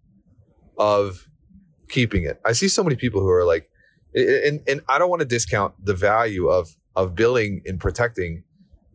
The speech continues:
You know, you gotta protect, you gotta set your stuff up the right way. Like, in fact, we had a event, I did an event, uh, solo in January, and basically it was called the Ownership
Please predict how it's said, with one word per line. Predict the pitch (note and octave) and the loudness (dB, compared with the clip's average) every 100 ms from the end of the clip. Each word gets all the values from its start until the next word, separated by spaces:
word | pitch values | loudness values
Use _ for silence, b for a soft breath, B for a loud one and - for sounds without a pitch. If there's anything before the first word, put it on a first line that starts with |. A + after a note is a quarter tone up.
| _ | _
You | - | -4
know, | G2+ | 0
you | A2 | 2
gotta | C#3+ G#2+ | 2 0
protect, | G2 G#2+ F2+ | 0 -2 0
you | A#2 | 0
gotta | C3 | 0
set | B2+ | 0
your | G2+ | -2
stuff | G2 G2+ | 0 -2
up | F2+ E2+ | -2 0
the | |
right | F2+ E2 | 2 4
way. | F2 | 2
Like, | D#2+ F2+ | 0 -4
in | F#2+ | -2
fact, | A#2 G#2 | -2 0
we | A2 | 0
had | B2 G#2+ | 2 4
a | F#2+ F#2 | 4 2
event, | F#2+ G#2+ G#2 - | 2 0 -2 -4
I | G2+ G#2+ | -2 -2
did | F#2+ G2+ | -2 -2
an | F#2 | -2
event, | E2+ G#2 - - | -2 -2 -4 -2
uh, | F#2 F2 E2 - _ _ - | 0 0 -2 -6 _ _ -6
solo | - B2+ G#2+ F#2+ | 0 2 4 2
in | - G2+ F2+ | 0 -4 -2
January, | G#2 A#2 A2 E2+ D#2+ D#2 - - | 0 2 2 2 2 -2 -8 -8
and | F2+ F#2 F2+ F2+ F2+ | -4 -2 -2 -4 -2
basically | A#2+ B2 A#2 | 0 0 2
it | G#2 | 2
was | F#2 | 2
called | - G2 F2 | 2 2 2
the | F2+ | 0
Ownership | E2+ A#2 B2 - A#2 | 0 0 0 0 0